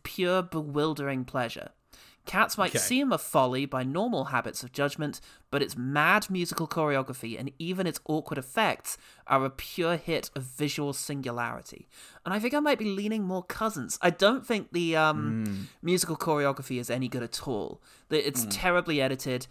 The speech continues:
Speaker 1: It's an incompetently made film. It certainly is. But the
Speaker 2: Yeah.
Speaker 1: visual singularity that he identifies here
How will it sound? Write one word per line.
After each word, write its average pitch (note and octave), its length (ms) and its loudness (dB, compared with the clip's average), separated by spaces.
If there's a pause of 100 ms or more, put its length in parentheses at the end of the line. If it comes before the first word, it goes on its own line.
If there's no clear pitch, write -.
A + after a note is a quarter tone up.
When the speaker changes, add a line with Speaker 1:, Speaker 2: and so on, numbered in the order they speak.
(220)
Speaker 1:
It's F#3 160 0
an A3+ 160 2
incompetently G#3 680 0
made C#3+ 220 -4
film. A2+ 500 -6
It C3 120 -6
certainly C3 480 0
is. - 200 -10 (320)
But G3+ 140 0
the G3 100 4
Speaker 2:
Yeah. - 100 -6
Speaker 1:
visual A3 380 0
singularity D3 800 -2
that F2+ 160 -8
he B2+ 120 -4
identifies A#2+ 680 -6
here G#2+ 240 -6